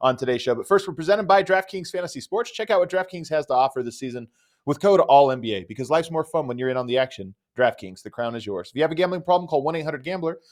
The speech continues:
Age and eligibility restrictions apply. Void where prohibited. See draftkings dot com for details. All right, Legs, let's start with this crazy Mavs game. I call it crazy because they scored forty-seven points in the first quarter.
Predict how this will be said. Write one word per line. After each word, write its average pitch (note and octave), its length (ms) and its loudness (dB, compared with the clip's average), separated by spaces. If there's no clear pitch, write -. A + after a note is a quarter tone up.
Age D3 160 0
and D3 80 2
eligibility D3+ 400 2
restrictions C#3 400 -8
apply. D3+ 300 0
Void C#3 200 -2
where C3 80 -4
prohibited. C#3+ 420 -8
See A2+ 120 -10
draftkings B2+ 520 -4
dot A2+ 320 -2
com G#2+ 280 -6
for G2+ 300 -8
details. F2 520 -10
All F#3+ 80 12
right, F3+ 120 10
Legs, E3+ 280 6
let's G3 200 4
start E3 380 8
with D3 180 2
this C#3+ 300 4
crazy D#3 640 0
Mavs C3 380 2
game. A2 340 -2
I D#3+ 100 8
call G3 260 10
it G3+ 80 2
crazy C3+ 600 0
because D3+ 320 2
they F3+ 140 4
scored G#3 320 4
forty-seven C4 840 4
points A#3+ 460 -2
in F#3 100 -8
the F3 80 -4
first G3 400 0
quarter. G3 520 2